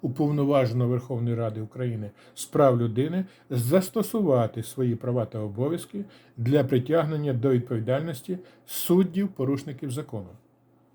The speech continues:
Про це ми невдовзі довідаємося, адже мною до Уповноваженого Верховної Ради з прав людини вже скеровано кілька заяв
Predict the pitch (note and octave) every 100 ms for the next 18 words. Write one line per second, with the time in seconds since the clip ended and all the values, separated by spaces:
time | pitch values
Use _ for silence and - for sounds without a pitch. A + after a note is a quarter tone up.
0 | _ _ _ _ _ _ _ _ E3 F3
1 | G#3+ A#3 G#3 G#3 - D3+ C3+ E3+ F3 D#3
2 | D#3 E3 F#3 E3 B2+ A#2 A2+ A2 G#2 _
3 | - - - C3 C#3+ E3+ F3+ C#3+ C#3 D3
4 | C3 C3 D3 C3+ C3 B2+ C3 B2+ B2+ A#2+
5 | A2+ - A#2+ A#2 A#2 A#2 E3 F3+ - -
6 | - B2 B2 F3 F3 - D#3 D#3+ D3 C#3+
7 | C3+ C3+ A#2 A#2+ G#2 A2 A#2 D3